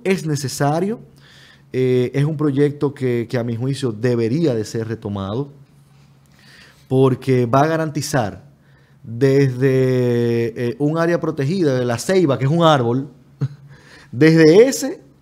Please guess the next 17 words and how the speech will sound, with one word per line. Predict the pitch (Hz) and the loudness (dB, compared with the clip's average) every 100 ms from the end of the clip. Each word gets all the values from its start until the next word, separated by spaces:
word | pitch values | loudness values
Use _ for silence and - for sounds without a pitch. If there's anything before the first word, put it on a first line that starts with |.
| - | -6
hasta | 139 147 | -4 -2
el | 139 | -2
más | 160 151 | -4 -4
grande, | 165 170 156 151 143 - | -2 -2 -2 -6 -8 -12
que | - 117 123 139 | -6 -2 0 0
es, | 139 - - | 0 -6 -14
eh, | - 113 110 110 | -8 -6 -6 -6
el, | 117 110 | -6 -6
el, | 117 110 | -6 -6
el | 113 110 110 107 104 | -6 -6 -4 -6 -6
J. | 113 117 | -8 -6
Armando | 113 120 127 | -6 -6 -6
Bermúdez, | 123 135 160 170 165 156 - - _ | -4 -4 -4 -4 -6 -8 -18 -20 _
eh, | - | -6
o | 110 110 113 | -2 -2 -2
el | 110 | -4
Jaragua, | 104 110 131 151 151 147 143 | -4 -2 0 2 0 -2 -6